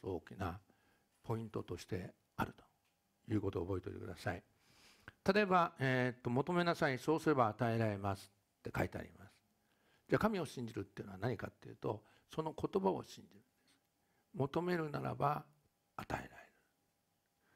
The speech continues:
えーっと、私はあの、祈りの力のね、再確認をさせられてますよね。えーっと、一つは何かっていうと、あの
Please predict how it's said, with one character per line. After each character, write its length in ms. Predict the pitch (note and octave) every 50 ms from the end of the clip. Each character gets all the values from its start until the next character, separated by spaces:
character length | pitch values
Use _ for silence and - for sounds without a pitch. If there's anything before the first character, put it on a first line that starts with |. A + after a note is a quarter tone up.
| _ _ - - - _ _
え 200 | - C3 C3 C3 C3
ー 20 |
っ 60 | C3
と、 420 | - C#3+ C#3+ C#3 C#3 C#3 C#3 D3+ -
私 240 | D#3+ F3 F3 - -
は 100 | G#3+ G#3
あ 40 | G#3
の、 360 | G3+ G#3 G#3 G3+ G3 F#3+ G3 - _ _ - - - - _ _ _ _ _ _ _ _ _ _ _ _ _ _ _ _ _ _ _ _ _ _ _ _ _ _ _ _ _ _ _ -
祈 240 | C#3+ D#3+ G#3 A#3+ A#3+
り 60 | A#3+
の 120 | A#3 A#3
力 380 | A3+ - - - G#3+ G#3 G#3 G3+
の 120 | F#3+ F#3+ G#3
ね、 100 | A3+ A3 - - - _ _ _ _ _ _ -
再 260 | - - - G3 A3
確 240 | - A#3 A3+ - G#3+
認 140 | F#3 A#2 F#2+
を 80 | F2
さ 140 | - - -
せ 100 | - -
ら 80 | F#2+ F2+
れ 80 | F2+
て 120 | G2+ - -
ま 120 | G#2 G2
す 100 | - -
よ 100 | - A2
ね。 180 | G2 G2 F#2+ - _ _ _ _ _ _ - - _ _ _ _ _ -
え 200 | - A#2 A2+ A2
ー 20 | A2
っ 20 |
と、 100 | - G#2+
一 200 | G#2+ - - C4+
つ 80 | - G#3+
は 320 | E3+ C3 - - A2 - -
何 200 | B2+ C3 B2+ A2+
か 80 | - -
っ 40 | -
て 120 | - -
い 60 | -
う 20 | -
と、 320 | - B2+ A2+ F#2+ D#2+ - _ _ _ _ _ _ _ _ _ _ -
あ 140 | - G#2+ G2+
の 1400 | G2+ G2+ G2 G2 G2 G2 G2 G2 F#2+ F#2+ G2 F#2+ G2+ G2+ G#2 G2+ G2 - - - - - - - - - -